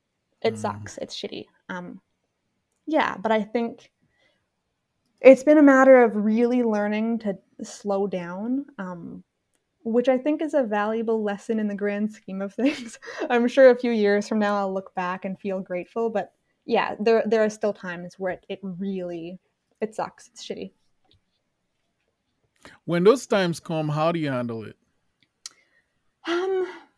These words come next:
Speaker 1: I think I just have to kind of take a step back, right? Because I think it
Speaker 2: Mm.
Speaker 1: feels for me like I'm, I'm young, and my career really just started or took off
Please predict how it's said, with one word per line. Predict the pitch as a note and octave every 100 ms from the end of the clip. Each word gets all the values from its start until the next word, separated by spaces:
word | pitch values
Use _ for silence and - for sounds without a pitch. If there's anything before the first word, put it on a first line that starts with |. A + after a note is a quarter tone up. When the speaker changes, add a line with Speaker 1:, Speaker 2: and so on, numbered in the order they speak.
| _ _ _ _ _ -
Speaker 1:
I | E4
think | C#5 C#5
I | G4
just | D4
have | C#4 C4+
to | A#3+ G#3 - _ _ _ _ _ _ _ _ _ -
kind | A#3+ G#3
of | -
take | G#3+ G#3
a |
step | - G3+ - _ _ _ _ _ -
back, | - D#4 _ _ _ -
right? | F#3 - C#4+ _ _ _ _ _
Because | B3 C4
I | C#4+ C#4+
think | E4 F4
it | C4+ -
Speaker 2:
Mm. |
Speaker 1:
feels | C#4+ F4 E4+ C4+ -
for | G#3+
me | G#3 A#3 F#3+ F3+ F#3 -
like | G3+ G3 F3+ - -
I'm, | G3+ F#3+ F#3+ -
I'm | A3
young, | C4+ G#3+ - B3 D4 - _ _ _
and | A3 G#3 G#3+
my | A3
career | G#3+ A#3 A#3+ D4 D#4 B3+
really | G#3+ A3+ A3 G3
just | F3+ - G3+ G3+ - - -
started | A3 G3+ F#3+ F#3
or |
took | F#3 G#3
off | F#3+ F#3 F#3+